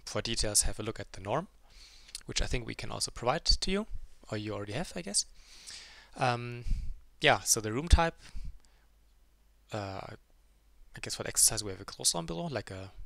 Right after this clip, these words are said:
like a large, la-, large office, um, open space office. Um, but yeah, you can change that if you want. And the building quality, again, according to S E R twenty twenty-four, um, would change,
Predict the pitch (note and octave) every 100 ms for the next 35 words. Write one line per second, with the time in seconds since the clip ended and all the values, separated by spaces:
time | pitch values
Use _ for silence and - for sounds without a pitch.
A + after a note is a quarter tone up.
0 | - - - - G#2 G#2 A2 C#3+ - -
1 | - - C3 - C3 C3+ - C#3+ E3 -
2 | - - - - - - - - - -
3 | - - - - G#2 G2+ B2 - - B2
4 | - B2+ D3 - - - - - - -
5 | - - - - - A2+ G2 G2+ - -
6 | - - - _ _ _ - G2 F#2 F2+
7 | - - - - - - B2+ - B2+ C3
8 | C3 C3+ - - - _ _ _ _ -
9 | C3+ B2+ A#2 - D3+ E3 F3 - C#3+ C3+
10 | - B2+ B2 - _ - - A2 A2 A2
11 | - A#2+ A2+ A2+ - A2+ B2 G#2+ - G#2+
12 | A2 G#2+ G#2 - G#2 G#2+ - - - -
13 | - _ - - G#2 - - A2 - -
14 | A2+ G#2 -